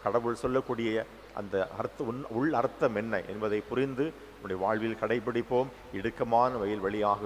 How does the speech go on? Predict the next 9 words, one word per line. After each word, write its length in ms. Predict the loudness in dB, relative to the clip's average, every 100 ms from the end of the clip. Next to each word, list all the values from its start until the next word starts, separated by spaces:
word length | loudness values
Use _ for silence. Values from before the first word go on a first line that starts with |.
| 0
நுழைந்து 480 | 2 2 0 -4 -6 -12 -8
பெரிய 560 | -2 -2 0 2 4 2 -4 -16 -18 -8
இடம், 260 | 0 4 2 0 -8 -2
மோட்சத்தை, 460 | -2 -2 0 0 0
சொர்க்கத்தை 560 | -2 2 0 4 2 0 -8 -2
உரிமையாக்கிக் 640 | 0 2 2 2 2 -2 -2
கொள்வோம். 280 | 0 0 -2
அந்த 200 | -2 2
நாளில் 380 | 4 4 2